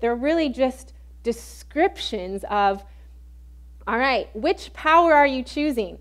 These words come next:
The power of the self-life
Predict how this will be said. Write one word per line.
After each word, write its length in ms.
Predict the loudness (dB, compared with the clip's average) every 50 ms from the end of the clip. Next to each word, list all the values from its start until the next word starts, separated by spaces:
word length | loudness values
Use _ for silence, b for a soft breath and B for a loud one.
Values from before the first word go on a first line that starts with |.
| b b b b -6
The 80 | -6 -6
power 800 | -6 -10 -4 2 4 6 6 6 6 6 6 4 4 2 0 -6 -8 -4 -2
of 140 | -2 0 0
the 80 | -2
self-life 960 | -2 0 2 4 6 6 6 4 2 2 2 4 4 4 2 0 -2 -6 -14